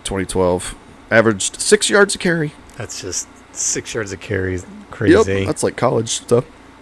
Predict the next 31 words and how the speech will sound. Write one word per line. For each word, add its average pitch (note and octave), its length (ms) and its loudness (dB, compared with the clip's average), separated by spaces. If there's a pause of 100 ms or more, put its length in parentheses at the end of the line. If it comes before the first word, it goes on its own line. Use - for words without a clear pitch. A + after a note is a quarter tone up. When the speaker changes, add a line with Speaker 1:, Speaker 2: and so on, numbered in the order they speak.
(680)
Speaker 2:
I D3+ 60 -4
mean, A2 180 0
literally A2+ 240 4
video G2+ 280 -2
game. G2+ 200 -6
Yeah, G#2+ 180 2
video A2 300 2
game G#2 480 -4
Speaker 1:
Yeah. B2 220 6
Speaker 2:
numbers, G#2+ 440 -2 (220)
real A2+ 180 2
life. B2 420 -4 (1160)
Speaker 1:
This D3+ 140 4
is A#2+ 40 -2
completely F#3+ 320 8
off A#2 140 8
subject. A#2+ 340 2
Where F3 160 6
did D3 200 6
our, A#2 380 10
our A2+ 160 8
running A2 220 6
back, G#2 220 4 (420)
Illinois A2 320 2
running A2 180 2
back, G2+ 140 2
did G#2 100 -6
he, B2 240 -2
he B2+ 120 -6
got, C3 260 2
uh, F#2 240 4